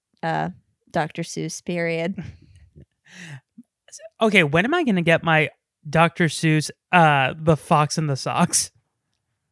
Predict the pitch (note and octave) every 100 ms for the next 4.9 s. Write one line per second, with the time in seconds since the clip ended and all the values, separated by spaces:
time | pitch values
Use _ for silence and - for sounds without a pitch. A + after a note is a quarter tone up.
0 | _ _ _ _ _ _ E3 F#3+ - F#3
1 | G3+ G#3 F#3 D3+ - D#3 C3+ B2+ A#2 -
2 | - A#2 - - - G2+ - - - _
3 | _ _ - G3+ G3 F#3 F3+ - E3+ F3
4 | F#3 F3 F3 F3 - F#3 F#3+ G3